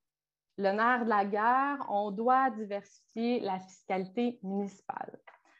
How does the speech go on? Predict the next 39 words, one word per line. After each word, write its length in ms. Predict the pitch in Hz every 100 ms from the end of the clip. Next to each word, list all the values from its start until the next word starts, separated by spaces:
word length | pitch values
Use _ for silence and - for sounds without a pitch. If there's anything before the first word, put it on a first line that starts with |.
| - _ _ -
On 80 | 190
doit 160 | 220
modifier 400 | 220 208 - 285
la 200 | 254 202
loi 320 | 214 233 254
sur 220 | 254 214 208
l'expropriation 1080 | 202 - - 202 202 - 196 190 185 247
pour 140 | 254 -
que 60 | 190
le 120 | 175
prix 200 | - 285
payé 540 | 285 214 202 220 240 214
équivale 300 | - 208 220
à 80 | 202
la 160 | 185
juste 240 | 185 247 220
valeur 360 | 208 202 226
marchande 500 | 226 190 185 - 214 214
du 80 | -
terrain 300 | 185 190 202
exproprié. 720 | 185 - - 185 - - - 233 _ -
On 140 | - 196
doit 180 | 208 220
permettre 580 | 220 233 240 262 370 -
notamment 380 | 247 233 233 247
un 180 | 294 240
amortissement 720 | 214 226 226 - - - 294
sur 220 | 302 240
plus 180 | - 277
de 100 | 226
vingt 340 | 220 247 240 269
ans 140 | 285
des 180 | 240 214
emprunts 360 | 208 202 254 247
associés 460 | 208 202 196 247
à 60 | 220
l'acquisition 520 | 190 185 208 190 254
des 180 | 226 208
espaces 460 | 196 - 196 180